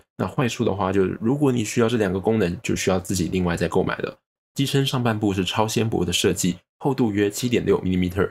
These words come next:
而下半部则包含了电脑的部分，厚度大约是四十五毫米。萤幕的面板规格标示亮度可以达到两百五十烛光，我们实测萤幕中心亮度可以达到两百九十烛光，并测得八十八点八percent的S R G B，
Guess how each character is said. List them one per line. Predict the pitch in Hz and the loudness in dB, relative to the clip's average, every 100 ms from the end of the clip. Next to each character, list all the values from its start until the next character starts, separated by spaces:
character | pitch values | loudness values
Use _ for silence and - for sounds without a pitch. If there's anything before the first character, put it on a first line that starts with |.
| - _ _ - | -4 _ _ -2
而 | 110 | -2
下 | 156 | 0
半 | 135 113 113 | -2 0 0
部 | 98 | -2
则 | 90 87 | -2 0
包 | 101 | 0
含 | 92 | 0
了 | 85 | -2
电 | 90 110 | 0 0
脑 | 85 | -2
的 | 87 | -6
部 | 95 87 | -4 0
分， | 92 82 _ - | 0 -2 _ -2
厚 | 107 | 0
度 | 98 98 - | 2 0 0
大 | 95 | -2
约 | 92 95 | 0 0
是 | - 95 | 0 -2
四 | 85 117 | 0 0
十 | 101 | 0
五 | 82 | 0
毫 | |
米。 | 87 90 92 101 - _ _ _ - | 0 0 0 0 -2 _ _ _ -2
萤 | 117 | 0
幕 | 165 147 | 2 2
的 | 107 | 2
面 | 147 117 | 2 0
板 | 90 - - - | 0 -4 -10 -2
规 | 160 | 0
格 | 156 110 | 4 2
标 | - 113 110 | 2 0 0
示 | 120 | 0
亮 | 98 127 110 | 0 0 0
度 | 101 92 | 0 -2
可 | - | 0
以 | |
达 | 87 90 | -2 0
到 | 107 92 - | 2 0 0
两 | 90 - | -2 0
百 | 101 | 0
五 | 92 | 2
十 | - | 0
烛 | - 78 | -2 0
光， | 98 92 92 _ - | 2 0 -4 _ -6
我 | 98 | 0
们 | 98 | 0
实 | - 101 | 2 0
测 | 107 127 | 0 0
萤 | 95 | 0
幕 | 113 135 | 0 0
中 | - 123 | 0 -2
心 | 117 117 | 0 0
亮 | 113 95 | 0 0
度 | 95 | -2
可 | 85 | 0
以 | 92 | -2
达 | 87 | 0
到 | 107 98 | 0 0
两 | 92 | 0
百 | 104 104 | 0 0
九 | 95 120 | 0 -2
十 | |
烛 | 131 85 | -2 -2
光， | 80 90 90 - _ _ | 0 0 0 -12 _ _
并 | 151 | -2
测 | 131 - 127 | -2 0 0
得 | 92 | 0
八 | 87 104 | -2 -4
十 | 104 | -2
八 | 101 | -2
点 | 98 90 | 0 -2
八 | 95 95 | 0 -2
percent | - 82 98 | -2 -2 0
的 | 87 - | 0 0
S | 92 | -2
R | - 90 | 0 -2
G | 98 | -2
B， | 95 107 | 2 0